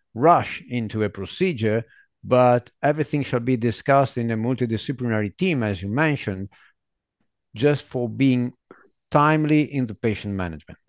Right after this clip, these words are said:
And the patient shall be informed himself as well. I, I dare say that it was a very nice talk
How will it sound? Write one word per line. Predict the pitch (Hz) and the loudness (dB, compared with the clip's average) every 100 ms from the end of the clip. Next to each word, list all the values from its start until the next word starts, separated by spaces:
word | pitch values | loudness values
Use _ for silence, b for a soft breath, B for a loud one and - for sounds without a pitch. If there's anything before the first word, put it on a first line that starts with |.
| _ _ _ | _ _ _
And | 151 | -4
the | 156 | -2
patient | 135 120 120 107 | -2 -2 -2 -4
shall | 110 | -4
be | 98 98 | -2 -4
informed | 92 - 90 87 - | -4 -6 -6 -6 -12
himself | _ 95 87 - 90 80 | _ -10 -8 -6 -6 -6
as | 85 76 | -10 -10
well. | 73 65 - _ B B B B B B B B _ _ _ | -10 -12 -16 _ B B B B B B B B _ _ _
I, | 180 - 156 | -8 -2 -2
I | |
dare | 185 165 | 2 2
say | 143 165 175 | 4 4 4
that | 135 123 - _ _ | 4 2 0 _ _
it | 262 139 | -14 -2
was | 160 123 | 0 0
a | |
very | 117 160 156 | 0 0 2
nice | 131 127 127 123 107 - - _ _ | 2 2 0 -2 -4 -12 -20 _ _
talk | 113 110 151 - - | -2 0 -2 -4 -16